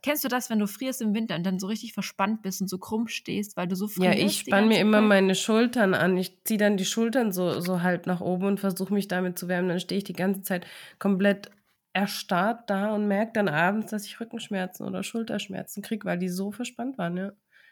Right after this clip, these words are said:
Speaker 2: Natürlich.
Speaker 1: Genau, das kann zum Beispiel auch ein Faktor sein. Und wie du sagtest, eben Stress ist ein ganz, ganz großer Faktor für Verspannung.
Speaker 2: Ja.
Speaker 1: Kennt jeder
Speaker 2: Oder
Speaker 1: von sich
Speaker 2: einfach eine
Speaker 1: selber auch.
Speaker 2: Reiterhand,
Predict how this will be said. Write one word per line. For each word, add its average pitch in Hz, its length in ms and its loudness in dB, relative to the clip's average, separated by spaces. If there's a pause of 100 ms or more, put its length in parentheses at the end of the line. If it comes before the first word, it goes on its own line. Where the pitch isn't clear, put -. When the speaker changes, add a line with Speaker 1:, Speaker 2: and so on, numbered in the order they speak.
(180)
Speaker 2:
Natürlich. 214 300 -2
Speaker 1:
Genau, 233 200 2
das 226 280 -6
kann 233 160 -2
zum 233 140 -6
Beispiel - 240 -6
auch - 180 -2
ein 220 80 -8
Faktor 226 340 -8
sein. 196 220 -2
Und 208 220 -2
wie 220 80 -4
du 208 100 -4
sagtest, 220 340 -6
eben 214 200 2
Stress - 500 -4
ist - 160 -12
ein 202 80 -4
ganz, - 320 -6
ganz - 300 -8
großer 254 360 -8
Faktor 226 380 -10
für 214 140 -10
Verspannung. - 440 0
Speaker 2:
Ja. 247 120 2
Speaker 1:
Kennt - 480 -6
jeder 226 200 2
Speaker 2:
Oder 311 120 8
Speaker 1:
von 254 80 10
sich 262 80 12
Speaker 2:
einfach 294 220 4
eine 269 80 6
Speaker 1:
selber 240 180 6
auch. - 20 2
Speaker 2:
Reiterhand, 233 800 4